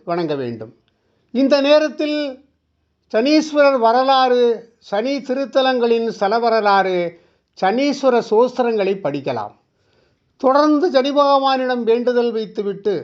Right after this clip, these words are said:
சனி ஓரை முடிந்து குரு ஓரை ஆரம்பித்த பிறகு ஏழு நிமிடங்கள் கழித்து அங்கிருந்து புறப்படலாம். அப்போது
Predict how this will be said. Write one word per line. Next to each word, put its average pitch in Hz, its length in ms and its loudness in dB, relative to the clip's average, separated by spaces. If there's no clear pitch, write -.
சனி 247 320 0
ஓரை 285 320 4
முடிந்து 262 460 -6
குரு 247 320 -6
ஓரை 269 300 2
ஆரம்பித்த 247 520 0
பிறகு 208 320 -4
ஏழு 285 360 4
நிமிடங்கள் 277 560 -8
கழித்து 262 340 -8
அங்கிருந்து 220 480 -6
புறப்படலாம். 135 640 -6
அப்போது 240 460 2